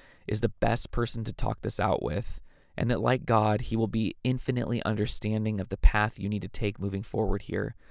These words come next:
especially if when you talk about this, you remember to be honest with each other and open to the fact that your thoughts, feelings, and attitudes might change over time. And since this is a Catholic podcast, be sure to find some quiet moments to reach out to God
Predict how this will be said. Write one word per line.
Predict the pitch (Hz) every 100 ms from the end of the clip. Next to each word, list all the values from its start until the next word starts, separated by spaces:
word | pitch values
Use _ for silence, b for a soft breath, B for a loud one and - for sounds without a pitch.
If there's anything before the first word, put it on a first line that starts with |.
| b b b
especially | 120 - 151 156 - 123 110 - - b b
if | - 113
when | 123
you | 120
talk | - 117 -
about | 113 98
this, | 101 -
you | 110
remember | 117 117 120
to |
be | 117 113 -
honest | 113 127 123
with | 135
each | 127 -
other | 117 113 113 - b b b b -
and | 123 -
open | 131 - 156
to | 151
the | 156
fact | - 107 107 -
that | 113 -
your | 113
thoughts, | - 127 156 -
feelings, | - 127 131 127 127 123
and | 104 -
attitudes | 113 123 123 - 110 117
might | 117 147
change | - - 120 95 92 - - -
over | 107 107
time. | - 87 76 110 - - b b b b b b b 127
And | 135
since | 185 185
this | 185
is | 160
a | 131
Catholic | - 104 101 107
podcast, | 104 98 - 104 110
be | - 151
sure | - 175 185
to |
find | 185 110 123 127
some | 123
quiet | 117 - - 156 -
moments | 110 107 107 101 - -
to | -
reach | 117 135 -
out | - -
to | -
God | - 110 104 107